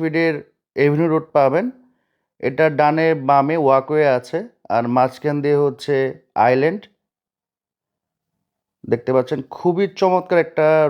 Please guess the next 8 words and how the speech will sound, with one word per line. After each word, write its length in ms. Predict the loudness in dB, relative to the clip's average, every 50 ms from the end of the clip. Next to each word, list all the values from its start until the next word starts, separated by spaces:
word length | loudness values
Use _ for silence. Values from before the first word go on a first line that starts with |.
| 0
রোড। 200 | -2 -4 -4 -4 -6 _ _ _ _ _ _ _ _ _ _ _ _ _ _ _ _ 0 2
আর 80 | 2 2 2
হাতের 380 | 0 -4 -2 0 2 2 2 2 0 -4 -8 -4 0
বামে 220 | 0 2 2 0 -2 -4
যে 60 | -6 -6
বিল্ডিংটা 320 | -6 -6 -6 -4 -4 -2 -2 -2
দেখতে 180 | -4 -6 -6 -4 -2
পাচ্ছেন, 300 | -2 -2 -2 -4 -6 -6